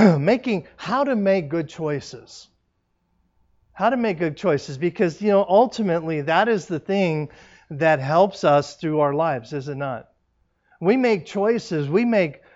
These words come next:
literally hundreds of, if not thousands of choices a day. Some of them are intentional choices, and then some are just, you don't even think about it. You just make choices. Our lives are full of choices, and how we make those choices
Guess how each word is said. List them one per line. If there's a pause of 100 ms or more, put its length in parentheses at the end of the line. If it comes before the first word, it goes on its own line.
(180)
literally
hundreds
of, (200)
if
not
thousands
of
choices
a
day.
Some
of
them (320)
are
intentional
choices,
and
then
some
are
just, (400)
you
don't
even
think
about
it.
You
just
make
choices. (1200)
Our
lives
are
full
of
choices,
and
how
we
make
those
choices